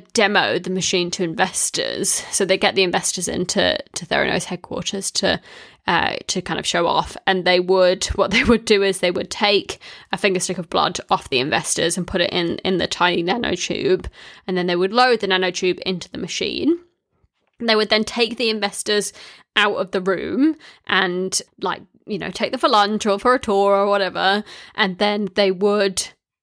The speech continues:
te-, like, <laughs> so then whilst they were out of the room, someone would come in, take the lab sample out of the machine, take the blood sample to the lab, to the actual lab, do the <laughs> test, so do all the tests manually, then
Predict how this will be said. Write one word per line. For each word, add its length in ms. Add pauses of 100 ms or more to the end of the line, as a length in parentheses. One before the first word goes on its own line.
(220)
te-, 300
like, 200
<laughs> 20
so 120
then 360
whilst 240
they 100
were 120
out 120
of 60
the 80
room, 320
someone 260
would 120
come 220
in, 300 (300)
take 260
the 60
lab 220
sample 280
out 120
of 60
the 60
machine, 560 (300)
take 400
the 120
blood 260
sample 440 (300)
to 120
the 100
lab, 320
to 80
the 100
actual 460
lab, 580
do 160
the 100
<laughs> 0
test, 720 (100)
so 180
do 300
all 120
the 100
tests 240
manually, 580 (300)
then 320